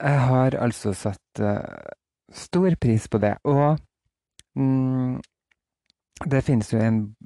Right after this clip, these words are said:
bok til som heter Stjerneskudd, sangen til Arne, der vi kan forfølge Yngve videre hvis vi vil. Men nå skal jeg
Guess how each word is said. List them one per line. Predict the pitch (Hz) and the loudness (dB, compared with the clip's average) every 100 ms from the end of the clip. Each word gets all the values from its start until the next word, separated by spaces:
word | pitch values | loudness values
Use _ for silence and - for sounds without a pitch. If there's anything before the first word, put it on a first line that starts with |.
| - | -6
bok | - 104 - | -2 -2 0
til | 185 220 | 0 -2
som | - 175 | 0 -2
heter | 165 123 | 0 -4
Stjerneskudd, | - 120 113 98 - 165 - _ _ _ _ _ - | 0 2 2 0 -2 -2 -6 _ _ _ _ _ -12
sangen | - 110 98 98 | -2 0 0 -2
til | 104 101 | 0 0
Arne, | 104 98 131 - _ _ - _ _ _ _ _ | 0 -2 -4 -8 _ _ -20 _ _ _ _ _
der | - 139 | -2 0
vi | 165 | 0
kan | - 170 | -2 -4
forfølge | 165 185 - 123 117 - _ _ _ _ _ - | -2 -4 0 0 0 -4 _ _ _ _ _ -4
Yngve | 123 117 98 90 - | 0 0 0 0 -2
videre | - 104 92 82 | -4 -4 -4 -6
hvis | 90 - | -8 -6
vi | |
vil. | 90 87 107 - _ _ - _ _ _ _ _ _ _ _ _ _ _ _ - | -4 -2 -4 -10 _ _ -20 _ _ _ _ _ _ _ _ _ _ _ _ -2
Men | 113 147 180 180 _ _ _ 131 | 0 2 0 -4 _ _ _ -2
nå | 131 135 160 | 0 2 2
skal | 156 - - 123 - | -2 -4 -2 -2 -2
jeg | - 104 104 104 104 101 | -2 0 2 2 2 0